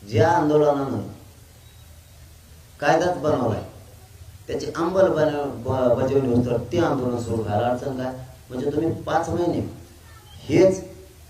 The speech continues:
बघण्यासाठी सुरू ठेवले, मग शेवट पण बाहेर इकडचं आपणच काढायचा ना.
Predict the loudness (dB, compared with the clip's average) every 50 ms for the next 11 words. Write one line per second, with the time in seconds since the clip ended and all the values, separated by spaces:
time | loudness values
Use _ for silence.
0 | -20 -20 -8 0 4 4 4 4 4 2 4 6 6 6 6 4 -2 -2 -4 -10
1 | -14 -20 -20 -12 -2 2 6 6 6 6 6 4 2 2 2 -4 -6 -10 -16 -20
2 | -20 -20 -20 -20 -20 -20 -20 -20 -20 -20 -20 -20 -20 -20 -20 -20 -20 -20 -20 -20
3 | -20 -20 -14 -6 0 2 2 2 2 0 4 6 8 10 10 8 6 4 2 2
4 | 4 6 6 6 6 4 4 2 0 -4 -4 -2 0 0 0 2 2 0 0 0
5 | 0 0 0 2 2 0 0 -4 -6